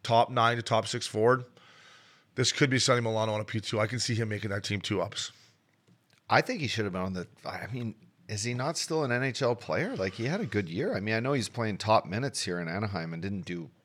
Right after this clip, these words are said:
Speaker 2: like, anything really special. But
Speaker 1: Yeah.
Speaker 2: guy can skate. He's
Speaker 1: It's
Speaker 2: up and down guy. Like, th-, can he not get a, a contract
Speaker 1: It seems a
Speaker 2: anymore?
Speaker 1: little
Speaker 2: It's
Speaker 1: unfair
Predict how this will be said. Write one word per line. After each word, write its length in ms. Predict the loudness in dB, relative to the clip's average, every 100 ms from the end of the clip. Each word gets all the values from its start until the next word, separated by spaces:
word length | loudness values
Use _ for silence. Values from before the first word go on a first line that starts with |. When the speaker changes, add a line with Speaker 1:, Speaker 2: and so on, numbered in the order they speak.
| _ _ _ _ -8
Speaker 2:
like, 220 | -6 -6 _ _
anything 360 | -6 -4 -6 -6
really 260 | -4 -2 -4
special. 420 | -6 -10 -10 -6
But 60 | -2
Speaker 1:
Yeah. 240 | -2 -4 -10 -18 -20 -20 _
Speaker 2:
guy 140 | -2 -2
can 160 | -2
skate. 580 | -10 -6 -4 -4 -4 -6
He's 400 | -8 -8 -8 -8 _ -20 -20 -18 -4
Speaker 1:
It's 220 | 0 2
Speaker 2:
up 20 | 2
and 100 | 4
down 260 | 4 4
guy. 320 | 4 6 8
Like, 260 | 8 4 0
th-, 300 | -6 -6 -6
can 160 | -4 -2
he 80 | 0
not 340 | 4 4 2
get 120 | 0
a, 220 | 2 0 0
a 200 | -6 -6 -8 _ _ -12
contract 460 | -6 -6 -2 -2
Speaker 1:
It 60 | 0
seems 260 | 2 2 2
a 20 |
Speaker 2:
anymore? 120 | 4 4
Speaker 1:
little 60 | 4
Speaker 2:
It's 60 |
Speaker 1:
unfair 120 | 6